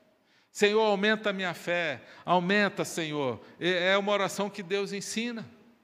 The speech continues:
Por isso que ele fala que a gente tem que orar com fé lá em Tiago um. Ele fala,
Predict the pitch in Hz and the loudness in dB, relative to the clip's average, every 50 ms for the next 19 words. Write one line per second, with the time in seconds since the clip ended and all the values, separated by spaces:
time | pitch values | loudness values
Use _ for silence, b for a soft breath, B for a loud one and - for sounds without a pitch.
0 | _ _ _ _ _ _ _ _ _ _ _ _ _ _ _ _ - 165 165 190 | _ _ _ _ _ _ _ _ _ _ _ _ _ _ _ _ -2 2 2 2
1 | 220 220 220 - 220 214 214 208 - - 208 202 208 214 170 139 - 156 143 151 | 2 0 -2 -2 -2 -2 -2 -2 -6 -2 0 0 2 0 -2 -2 -6 -6 -6 -6
2 | 165 151 - - 175 170 160 - 175 151 147 156 170 170 - 185 185 156 - - | -6 -8 -8 -8 -8 -8 -4 -2 0 2 2 2 0 0 -4 -10 -12 -12 -6 -2
3 | 175 185 180 160 147 156 160 151 - - - 151 151 147 135 127 120 107 107 127 | 0 0 0 2 0 -2 -2 -4 -8 -4 -2 -2 -2 -2 -2 -6 -10 -8 -10 -8
4 | 131 135 - - 156 143 127 110 92 | -10 -10 -8 -4 -2 -2 -2 -2 -4